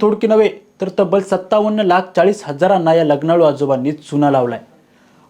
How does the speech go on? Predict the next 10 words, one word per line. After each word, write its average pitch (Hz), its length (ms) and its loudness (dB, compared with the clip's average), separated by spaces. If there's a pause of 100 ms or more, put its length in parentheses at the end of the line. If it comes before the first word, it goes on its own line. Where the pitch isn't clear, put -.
पोलिसांकडून 240 600 0
प्राप्त 214 300 0
झालेल्या 170 320 2
माहितीनुसार 151 580 -2
डोंबिवली 147 480 2
पश्चिम 170 420 -4
भागातील 151 380 0
ही 151 60 0
घटना 147 300 -2
आहे. 147 160 0